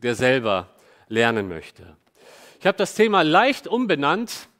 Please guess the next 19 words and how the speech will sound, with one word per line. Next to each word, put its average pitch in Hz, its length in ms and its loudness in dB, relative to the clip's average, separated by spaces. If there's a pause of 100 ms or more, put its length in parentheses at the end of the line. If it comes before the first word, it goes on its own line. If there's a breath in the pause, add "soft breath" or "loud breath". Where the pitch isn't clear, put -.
(460 soft breath)
glücklich 220 560 -2
verheiratet, 175 800 2
Fragezeichen. 170 1120 0 (440 loud breath)
Aber 165 360 2
das 175 220 0
doppelte 220 420 -2
Liebe-, 196 320 -2
Liebesgebot, 180 960 -4
darum 185 300 2
geht 180 200 0
es 165 140 -6
inhaltlich. 156 580 -4
Insofern 151 600 -4 (180 soft breath)
ist - 180 -10
nur 180 120 -2
die 175 80 -4
Formulierung 175 640 -4
etwas 151 360 -6
anders. 190 540 -4